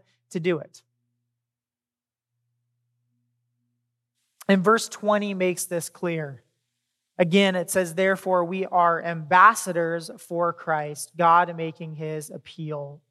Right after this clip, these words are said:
through us." But at the same time, we must not neglect God's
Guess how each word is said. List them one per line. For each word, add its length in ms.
through 300
us." 420
But 140
at 80
the 100
same 360
time, 420
we 160
must 420
not 320
neglect 960
God's 420